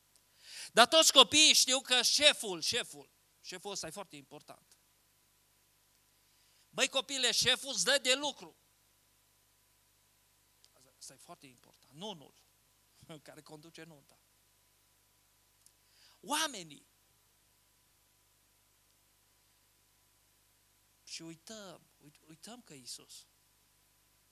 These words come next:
Cum am venit la biserică dacă am ști că Iisus este stăpân aici? Cum ne-am comportat acasă dacă am ști că Iisus este stăpân acasă?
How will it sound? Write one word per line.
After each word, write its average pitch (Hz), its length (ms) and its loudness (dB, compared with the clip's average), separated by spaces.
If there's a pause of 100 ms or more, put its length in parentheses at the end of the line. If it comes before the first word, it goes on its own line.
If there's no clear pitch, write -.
(960)
Cum 285 140 -14
am 254 120 -4
venit 202 220 -2
la 190 100 0
biserică 160 500 -10
dacă 151 220 -10
am 151 60 -12
ști 147 180 -12
că 151 100 -16
Iisus 147 380 -8
este - 220 -10
stăpân 127 400 -18
aici? 120 360 -20 (2250)
Cum 320 160 -8
ne-am 294 200 6
comportat 240 640 2
acasă 254 420 4
dacă 185 280 0
am 202 80 0
ști 262 240 -2
că 247 100 2
Iisus 233 540 4
este 185 280 -4
stăpân 185 560 -4
acasă? - 500 -10